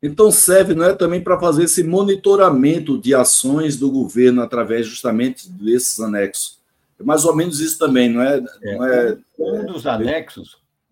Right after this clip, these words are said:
Speaker 2: que por acaso eu esqueci de comentar, é exatamente
Speaker 1: Sim.
Speaker 2: esse. É o que trata do Observatório Integral do Cidadão. A norma
Speaker 1: Certo.
Speaker 2: insiste, a norma, é, é que não a prefeitura, mas que a sociedade,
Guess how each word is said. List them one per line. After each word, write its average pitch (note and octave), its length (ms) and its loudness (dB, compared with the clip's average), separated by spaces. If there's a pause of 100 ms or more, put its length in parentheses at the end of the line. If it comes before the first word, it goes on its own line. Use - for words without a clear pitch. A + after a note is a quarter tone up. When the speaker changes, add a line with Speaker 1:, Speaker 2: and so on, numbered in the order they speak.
Speaker 2:
que - 340 -16
por G#2+ 140 -12
acaso G2 380 -10
eu G2 60 -12
esqueci - 380 -18
de F2+ 120 -20
comentar, G2 680 -8 (280)
é G2+ 120 -6
exatamente C3 600 -6
Speaker 1:
Sim. G2 120 -8
Speaker 2:
esse. F2+ 240 -10 (300)
É G#2 120 -8
o A2+ 60 -6
que B2+ 120 -12
trata C3+ 360 -8
do A#2+ 140 -10
Observatório C3 760 -8
Integral B2 500 -8
do B2 100 -14
Cidadão. A2 640 -12 (460)
A G#2 160 -8
norma D3+ 380 -2
Speaker 1:
Certo. D3 260 -8
Speaker 2:
insiste, D3+ 760 -14 (280)
a G2+ 100 -14
norma, C#3 580 -6
é, G#2 640 -6 (240)
é A2 320 -8
que D4 480 -10 (420)
não C#3+ 260 -2
a G3 80 0
prefeitura, C#3+ 680 -10
mas F2+ 220 -16
que - 80 -12
a F#2+ 40 -12
sociedade, C3 960 -8